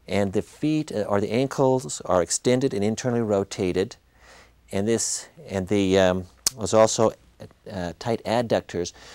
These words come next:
so there's adduction at the knees. So it is a swinging gait with both sides, both lower extremities. You can hear a different pattern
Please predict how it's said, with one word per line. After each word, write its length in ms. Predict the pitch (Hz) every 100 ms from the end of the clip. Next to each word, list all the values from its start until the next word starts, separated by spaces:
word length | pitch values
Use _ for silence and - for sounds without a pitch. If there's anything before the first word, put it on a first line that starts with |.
| -
so 140 | -
there's 160 | 92 90
adduction 600 | - 110 117 120 - 113
at 100 | 92
the 60 | 101
knees. 500 | 104 104 73 67 - - - _
So 300 | - 107 101
it 160 | 101
is 440 | 95 101 101 98 -
a 160 | 87 87
swinging 680 | - - - 139 151 143 131
gait 420 | 127 117 113 - _ - _ -
with 140 | 82 101
both 260 | 110 131 147
sides, 800 | - 127 107 95 92 92 - - - - _ _ _ _ - - - _ _ _ _ - - - _ _ - 127 92
both 460 | 85 90 113 110 - - - - - _ _ -
lower 160 | 95 92
extremities. 600 | - - 107 104 92 90
You 60 |
can 100 | 92
hear 280 | 87 - 120
a 40 | 87
different 440 | 104 139 139 113
pattern 420 | - 101 85 90